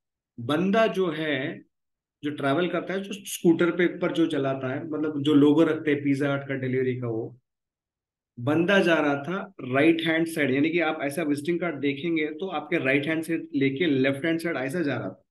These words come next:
तो ये first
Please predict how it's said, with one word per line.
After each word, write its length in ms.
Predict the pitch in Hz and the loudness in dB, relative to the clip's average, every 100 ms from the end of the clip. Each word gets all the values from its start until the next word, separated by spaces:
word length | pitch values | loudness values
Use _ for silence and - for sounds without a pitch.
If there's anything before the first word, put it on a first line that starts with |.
| _ _ _ _ _ _ - - _ _ _ _ _ _ _ _ _ _ _ _ _ _ _ _ _ _ _ | _ _ _ _ _ _ -20 -20 _ _ _ _ _ _ _ _ _ _ _ _ _ _ _ _ _ _ _
तो 80 | 170 | 0
ये 180 | 180 190 | 2 2
first 640 | 196 190 - 165 190 - | 0 -6 -2 -2 -2 -8